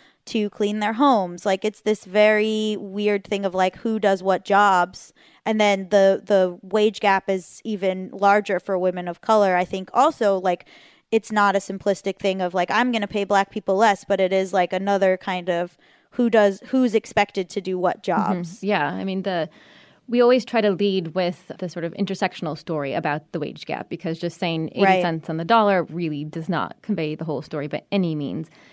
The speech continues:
Speaker 2: And yeah, for black
Speaker 1: Mm-hmm.
Speaker 2: women, it's sixty-three cents on the dollar paid to white non-Hispanic men.
Speaker 1: Whoa.
Speaker 2: Um, Latinas is fifty-four cents.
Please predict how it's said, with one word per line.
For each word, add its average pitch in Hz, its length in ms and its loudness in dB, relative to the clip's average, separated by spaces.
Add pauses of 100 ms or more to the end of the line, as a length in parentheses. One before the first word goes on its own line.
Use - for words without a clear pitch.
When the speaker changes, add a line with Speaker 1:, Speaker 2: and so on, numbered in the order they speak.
(200)
Speaker 2:
And 156 360 -4 (280)
yeah, 196 180 0
for 220 120 -4
black 190 220 2
Speaker 1:
Mm-hmm. 185 60 -6
Speaker 2:
women, 190 220 2
it's 147 140 -6
sixty-three 170 440 -8
cents - 560 -12
on 160 200 -6
the 160 60 -6
dollar 139 440 -4 (360)
paid 165 220 -4
to 170 140 -4
white 170 260 -2
non-Hispanic 160 600 -6
men. 165 440 -6
Speaker 1:
Whoa. 175 100 -6
Speaker 2:
Um, 156 260 -4
Latinas 226 460 -2
is 190 180 -10
fifty-four 220 600 -2
cents. - 500 -10